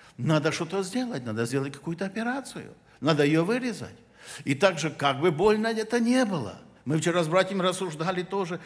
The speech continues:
ну как человеку помочь, как спасти,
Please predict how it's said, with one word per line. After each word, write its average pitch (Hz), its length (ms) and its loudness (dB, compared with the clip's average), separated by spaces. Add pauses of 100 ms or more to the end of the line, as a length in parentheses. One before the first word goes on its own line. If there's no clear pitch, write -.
(120)
ну 180 160 2
как 262 380 0
человеку 254 360 -6
помочь, 277 520 -2
как 220 180 -6
спасти, 277 640 -4